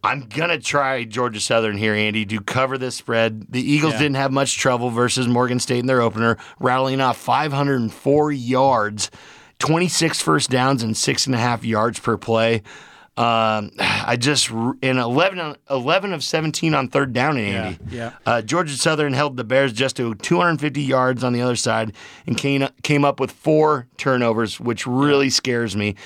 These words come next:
Speaker 1: that they could do that. Not
Speaker 2: They, they,
Speaker 1: same, not
Speaker 2: they're
Speaker 1: same thing to us, but it kinda tells me that they have a nose for the ball and can put up yards and points.
Speaker 2: But they're an opportunistic defense where we're hoping we could be a,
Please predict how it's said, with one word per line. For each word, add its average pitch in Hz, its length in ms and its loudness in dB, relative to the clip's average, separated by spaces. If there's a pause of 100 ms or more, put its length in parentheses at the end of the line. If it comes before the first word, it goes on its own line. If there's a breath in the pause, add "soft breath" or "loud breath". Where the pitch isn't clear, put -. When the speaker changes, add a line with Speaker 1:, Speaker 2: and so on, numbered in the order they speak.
(240 loud breath)
Speaker 1:
that 113 380 -2
they 127 120 0
could 117 220 -6
do 123 160 6
that. 113 200 2 (600)
Not 151 340 2
Speaker 2:
They, 151 80 -12
they, 165 60 2
Speaker 1:
same, 147 480 0
not 143 200 0
Speaker 2:
they're 208 160 2
Speaker 1:
same 196 240 2
thing 151 220 -2
to 127 80 0
us, 120 260 -2 (200 loud breath)
but 139 220 2 (100)
it 120 140 -12
kinda 156 300 -2 (160)
tells 175 280 0
me 143 120 -2
that 120 180 -10
they 135 80 2
have 131 140 2
a 131 40 0
nose 143 280 2
for 147 120 0
the 135 80 -2
ball 131 380 2 (380 loud breath)
and 139 280 2
can 123 220 0
put 135 240 0
up 127 180 0
yards 120 380 0
and 113 180 -2
points. - 400 -8
Speaker 2:
But 135 220 -4
they're 151 200 0
an 143 60 -4
opportunistic 120 760 -6
defense 120 360 -8
where 135 140 -6
we're 139 200 -2
hoping 131 500 -2
we 117 100 -6
could 117 140 -10
be 120 140 -4
a, - 20 -6